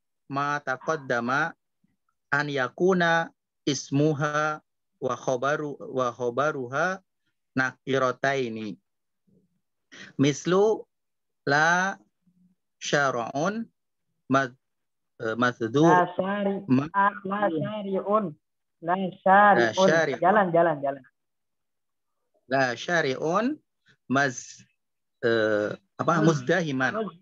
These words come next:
Speaker 1: Ya.
Speaker 2: muzdahiman.
Speaker 1: Muzdahiman. La harfu naf-,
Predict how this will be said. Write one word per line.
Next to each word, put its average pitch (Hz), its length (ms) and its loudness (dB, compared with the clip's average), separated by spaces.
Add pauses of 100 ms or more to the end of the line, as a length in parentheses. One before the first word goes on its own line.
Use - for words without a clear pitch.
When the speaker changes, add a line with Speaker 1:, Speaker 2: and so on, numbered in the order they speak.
(120)
Speaker 1:
Ya. - 160 -18 (320)
Speaker 2:
muzdahiman. 151 880 0
Speaker 1:
Muzdahiman. - 80 -20 (1400)
La 180 320 2
harfu 170 560 -4
naf-, 151 320 -4